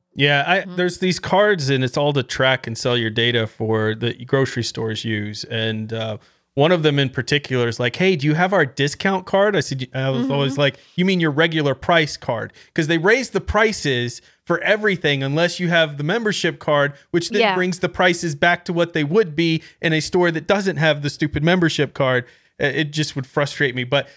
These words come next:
Speaker 1: this
Speaker 2: Uh.
Speaker 1: particular store you could hack because you could say no every time. They would pull out a sheet and say, "Fill it out later," and scan one of the cards and then give you your discount.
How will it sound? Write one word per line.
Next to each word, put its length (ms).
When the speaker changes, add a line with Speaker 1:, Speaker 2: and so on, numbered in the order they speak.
Speaker 1:
this 160
Speaker 2:
Uh. 20
Speaker 1:
particular 580
store 380
you 140
could 140
hack 500
because 560
you 100
could 140
say 180
no 300
every 220
time. 500
They 100
would 200
pull 240
out 160
a 40
sheet 400
and 160
say, 180
"Fill 260
it 60
out 160
later," 280
and 240
scan 460
one 140
of 140
the 60
cards 640
and 120
then 120
give 120
you 80
your 100
discount. 600